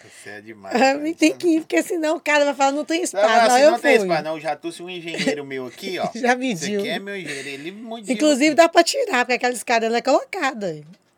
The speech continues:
Speaker 2: Dá pra tirar. É, dá, ou dá pra trocar ela, tirar de cima, a de, de concreto, passar pra frente e a outra colocar ali. Isso não é nada, gente.
Speaker 1: Ó,
Speaker 2: O que
Speaker 1: eu,
Speaker 2: que é de dinheiro
Speaker 1: antes de
Speaker 2: pra
Speaker 1: você
Speaker 2: isso?
Speaker 1: resolver isso, eu só quero que você traz uma informação pra mim.
Speaker 2: Sim.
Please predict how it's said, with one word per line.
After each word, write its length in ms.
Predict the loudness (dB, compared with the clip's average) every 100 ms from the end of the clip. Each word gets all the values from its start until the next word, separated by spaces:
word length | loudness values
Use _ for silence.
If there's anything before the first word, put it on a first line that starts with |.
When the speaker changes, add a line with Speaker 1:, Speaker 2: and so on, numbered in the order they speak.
| _ _ _
Speaker 2:
Dá 180 | -10 -10
pra 140 | -8 -8
tirar. 500 | -6 -6 -6 -10 -14 _ _ _ _ _ _ _ _ -14
É, 280 | -10 -10 -10
dá, 340 | -8 -8 -10 _
ou 220 | -4 -2
dá 200 | 0 0
pra 160 | 0 -6
trocar 640 | -8 -2 -2 0 -2 0
ela, 280 | 0 0 -4 -10 _
tirar 440 | -6 0 2 0
de 160 | -4 -10
cima, 280 | -10 -12 -12
a 160 | -12 -10
de, 720 | -10 -10 -8 -8 -8 -10 -14 _ _ _ _ _ _ _
de 100 | -6
concreto, 460 | -4 -2 -4 -6 -6
passar 340 | -10 -8 -10
pra 220 | -8 -10
frente 520 | -10 -12 -12 -12 -14
e 200 | -12 -12
a 120 | -12 -10
outra 240 | -10 -10
colocar 340 | -14 -14 -16
ali. 120 | -14 -14
Isso 120 | -4
não 80 | -2
é 260 | -2 -2 -4
nada, 160 | -4 -2
gente. 100 | 0
Speaker 1:
Ó, 20 |
Speaker 2:
O 20 |
que 80 | 0
Speaker 1:
eu, 80 | 0
Speaker 2:
que 60 | 2
é 240 | 0 -2
de 140 | -6 -8
dinheiro 260 | -2 -2
Speaker 1:
antes 120 | -2
de 40 | -4
Speaker 2:
pra 100 | -6
Speaker 1:
você 120 | -6
Speaker 2:
isso? 80 | -8
Speaker 1:
resolver 360 | -8 -10 -10 -12
isso, 120 | -12
eu 60 | -14
só 140 | -12
quero 160 | -12 -12
que 60 |
você 80 | -14
traz 240 | -8 -8 -8
uma 120 | -12
informação 560 | -10 -10 -10 -12 -12
pra 200 | -12 -12
mim. 80 | -8
Speaker 2:
Sim. 300 | -8 -8 -10